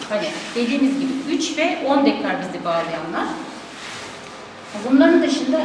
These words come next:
işte, e, ekonomik bütünlük dediğimizde göz, göz önüne aldığım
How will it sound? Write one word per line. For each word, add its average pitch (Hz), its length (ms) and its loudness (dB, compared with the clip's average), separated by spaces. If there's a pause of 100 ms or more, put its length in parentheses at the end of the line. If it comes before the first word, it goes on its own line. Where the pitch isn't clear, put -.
(100)
işte, 285 240 -2
e, 240 380 6
ekonomik 269 680 2
bütünlük 269 360 4
dediğimizde 269 760 2 (200)
göz, 254 160 0 (600)
göz 269 260 0
önüne 233 180 4
aldığım 240 420 4